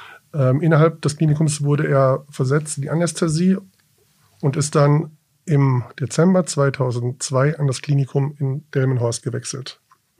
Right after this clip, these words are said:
Dort war er noch zweieinhalb Jahre tätig. Im Juni zweitausendfünf wurde er bei einer Tat, frischer Tat erwischt und wurde von der Polizei, Polizei hat ihre Ermittlungen begonnen.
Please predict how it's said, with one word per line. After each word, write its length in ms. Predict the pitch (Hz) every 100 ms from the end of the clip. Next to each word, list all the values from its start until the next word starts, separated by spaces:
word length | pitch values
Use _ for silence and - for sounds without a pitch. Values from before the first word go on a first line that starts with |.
| -
Dort 160 | 151 151
war 80 | 156
er 40 |
noch 100 | 151
zweieinhalb 380 | - 156 147 156
Jahre 200 | 143 139
tätig. 400 | 165 180 208 - - - - - _
Im 360 | 156 147 143 143 - _ _ _ -
Juni 260 | 165 214
zweitausendfünf 1000 | 202 175 160 143 135 170 202 - - - _ _ _ _
wurde 180 | 143 135
er 80 | 127
bei 180 | 131 131
einer 240 | 127 123
Tat, 720 | - - 143 139 - - - -
frischer 300 | - 135 127
Tat 160 | - 123
erwischt 500 | 120 180 - - - _ - _ _ _ _ _ -
und 540 | 139 135 - - - _ _
wurde 260 | 151 135 131
von 160 | - 131
der 60 |
Polizei, 640 | 135 131 123 135 131 135 127 - - -
Polizei 240 | 139 147
hat 60 | 135
ihre 100 | 131
Ermittlungen 340 | 123 135 123
begonnen. 360 | 113 - 110